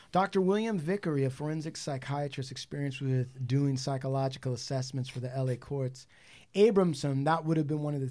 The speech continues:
defense attorneys, asked that doctor to evaluate the Menendez brothers. <clears throat> The doctor says, "When I com-, when I started, I completely accepted the prosecution theory of the case."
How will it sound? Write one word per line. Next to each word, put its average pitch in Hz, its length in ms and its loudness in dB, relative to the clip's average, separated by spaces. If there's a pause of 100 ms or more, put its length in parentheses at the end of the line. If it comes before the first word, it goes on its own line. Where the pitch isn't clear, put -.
defense 143 380 -4
attorneys, 120 500 -6
asked 156 300 -6
that 131 240 -8
doctor 131 280 -4
to 123 140 -4
evaluate 123 520 -2
the 113 60 -10
Menendez 113 560 -4
brothers. 107 460 -12
<clears throat> - 600 -18
The 180 320 6
doctor 180 320 4
says, 147 260 0
"When 180 160 2
I 226 140 2
com-, 214 260 -2 (160)
when 185 200 2
I 208 100 0
started, 254 460 0
I 180 100 0
completely 254 420 -6
accepted 214 400 -4
the 170 80 -6
prosecution 180 680 -4
theory 170 360 2
of 143 140 2
the 127 60 0
case." - 560 -2